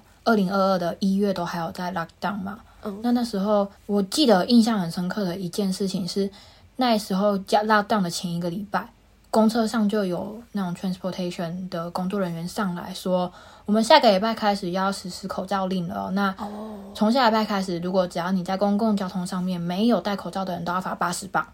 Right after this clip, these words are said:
Speaker 2: 好贵。
Speaker 1: 对，所以那时候就，到那时候为止都还有在宣导口罩的概念。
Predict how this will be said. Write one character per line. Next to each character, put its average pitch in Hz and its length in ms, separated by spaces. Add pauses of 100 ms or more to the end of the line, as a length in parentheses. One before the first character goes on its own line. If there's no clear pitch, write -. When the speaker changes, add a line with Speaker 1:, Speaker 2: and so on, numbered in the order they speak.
Speaker 2:
好 - 100
贵。 196 220 (380)
Speaker 1:
对， 226 200 (240)
所 226 180
以 220 40
那 233 120
时 226 120
候 208 200
就， 214 220 (220)
到 269 140
那 240 80
时 202 100
候 190 80
为 185 80
止 175 100
都 165 120
还 175 120
有 160 60
在 180 80
宣 170 200
导 170 120
口 175 160
罩 170 160
的 180 80
概 175 160
念。 180 220